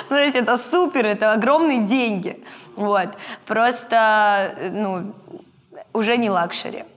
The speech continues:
потому что другие расходы. И опять-таки, да, семье теперь другие расходы, и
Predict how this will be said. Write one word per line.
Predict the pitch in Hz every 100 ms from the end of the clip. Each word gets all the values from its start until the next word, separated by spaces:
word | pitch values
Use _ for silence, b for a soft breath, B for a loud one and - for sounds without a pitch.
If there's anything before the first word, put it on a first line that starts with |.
| - - _ -
потому | 190 190 202
что | 220 - 190 185 -
другие | 196 226 190 240
расходы. | 233 240 - 202 190 170 - B B
И | 196
опять-таки, | 202 208 214 202 202
да, | 196 196 208
семье | - 202 196 240
теперь | 269 233 220 190
другие | 190 180 202 202
расходы, | - - 196 202 190 180 185 B B -
и | 190 185 185 185